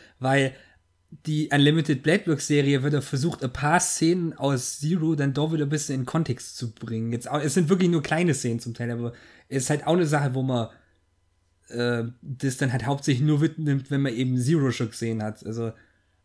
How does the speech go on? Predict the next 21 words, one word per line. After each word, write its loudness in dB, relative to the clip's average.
unter 0
anderem 0
grad 0
auch, -2
ich -4
sag -2
mal, -2
diese -4
Episode 0
ganz 2
am 0
Ende, 4
die -2
dann 2
irgendwie 2
kommt, -2
wenn 0
dann 0
irgendwie 0
nochmal, 2
ähm, -2